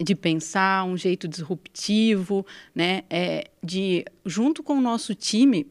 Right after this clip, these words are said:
propor soluções inovadoras. E aqui nós mobilizamos as pessoas certas, os papéis certos, pra propor essas soluções, né? Sejam soluções de design,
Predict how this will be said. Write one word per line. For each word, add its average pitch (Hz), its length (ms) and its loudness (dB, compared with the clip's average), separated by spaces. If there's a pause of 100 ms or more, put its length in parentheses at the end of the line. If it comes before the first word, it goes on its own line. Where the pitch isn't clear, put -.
(300)
propor 220 600 4
soluções 208 560 0
inovadoras. 202 880 2
E 196 100 2
aqui 208 400 -2 (220)
nós 185 760 -2
mobilizamos 180 840 0 (280)
as - 160 -4
pessoas 220 440 -2
certas, 233 720 0 (280)
os 170 140 -6
papéis 190 480 -2
certos, 208 580 -4 (280)
pra 262 140 -4
propor 294 440 -2
essas 180 280 -2
soluções, 165 600 -6
né? 156 180 -4 (320)
Sejam 175 460 2
soluções 170 640 -2
de 156 100 -6
design, 156 680 2